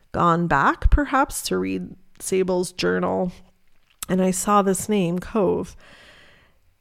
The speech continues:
And when I was pregnant with Cove, immediately, it was like, "Oh, yeah, that's this one.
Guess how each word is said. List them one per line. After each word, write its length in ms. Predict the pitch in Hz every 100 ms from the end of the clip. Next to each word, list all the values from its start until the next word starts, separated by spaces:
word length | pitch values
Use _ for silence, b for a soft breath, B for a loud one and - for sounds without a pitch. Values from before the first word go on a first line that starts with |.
| _
And 340 | - 190 175 175
when 100 | 180
I 60 | 170
was 160 | 170
pregnant 280 | - 370 370
with 140 | 165
Cove, 440 | - - 170 180 185
immediately, 800 | 202 196 214 196 160 - 175 170 -
it 40 |
was 160 | 175 175
like, 180 | 165 -
"Oh, 320 | 220 233 156
yeah, 300 | 180 208 175
that's 240 | 165 175 -
this 280 | 175 -
one. 300 | 139 - 196